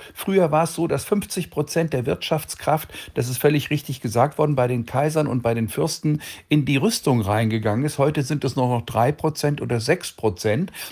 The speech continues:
Das hängt damit zusammen, dass die heutige psychologische Kriegsführung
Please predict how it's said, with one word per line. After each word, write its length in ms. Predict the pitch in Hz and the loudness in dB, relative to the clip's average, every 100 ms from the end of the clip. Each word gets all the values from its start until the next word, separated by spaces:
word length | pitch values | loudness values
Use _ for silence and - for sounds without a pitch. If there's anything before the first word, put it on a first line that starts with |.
| - | -4
Das 200 | 139 - | -2 0
hängt 240 | 156 151 147 | 0 0 2
damit 320 | 180 190 - | 2 0 -4
zusammen, 580 | 147 117 110 123 196 - - - | -4 0 0 0 -2 -4 -12 -4
dass 160 | 135 | -2
die 140 | - 123 | 0 0
heutige 500 | 139 233 233 156 120 | 4 2 2 -4 -4
psychologische 880 | - 135 120 120 170 254 220 - 123 | -4 -4 -2 0 0 0 -4 -4 -6
Kriegsführung 840 | - 127 120 - - 104 95 | -2 -2 -2 -6 -2 0 0